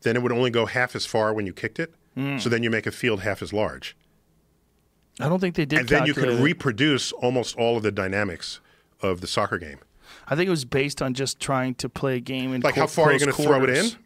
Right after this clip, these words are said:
Speaker 1: Over, if it's, the ball's twice as heavy,
Speaker 2: Mm-hmm.
Speaker 1: you throw it half as far, the field is half the size.
Speaker 2: Right.
Speaker 1: And
Speaker 2: That
Speaker 1: then you
Speaker 2: makes
Speaker 1: have
Speaker 2: sense.
Speaker 1: a mini game, basically,
Speaker 2: Right,
Speaker 1: if you
Speaker 2: right,
Speaker 1: do it right.
Speaker 2: right.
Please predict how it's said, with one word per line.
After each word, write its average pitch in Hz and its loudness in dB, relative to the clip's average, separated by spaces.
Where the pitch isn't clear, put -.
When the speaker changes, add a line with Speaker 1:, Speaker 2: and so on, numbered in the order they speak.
Speaker 1:
Over, 110 0
if 113 -4
it's, 107 -4
the 101 -18
ball's 117 2
twice 113 0
as 101 -4
heavy, 143 0
Speaker 2:
Mm-hmm. 139 -2
Speaker 1:
you 110 -4
throw 110 0
it 107 0
half 101 -2
as 101 -8
far, 151 4
the 104 -6
field 120 -2
is 98 -4
half 98 -6
the 98 -10
size. 78 -2
Speaker 2:
Right. 113 -2
Speaker 1:
And - -16
Speaker 2:
That 123 -4
Speaker 1:
then 127 4
you 131 2
Speaker 2:
makes 120 0
Speaker 1:
have 147 2
Speaker 2:
sense. 139 -4
Speaker 1:
a 123 2
mini 147 2
game, 120 -2
basically, 101 -2
Speaker 2:
Right, 123 0
Speaker 1:
if 104 -6
you 123 -2
Speaker 2:
right, 123 0
Speaker 1:
do 95 2
it 101 0
right. 117 0
Speaker 2:
right. - -20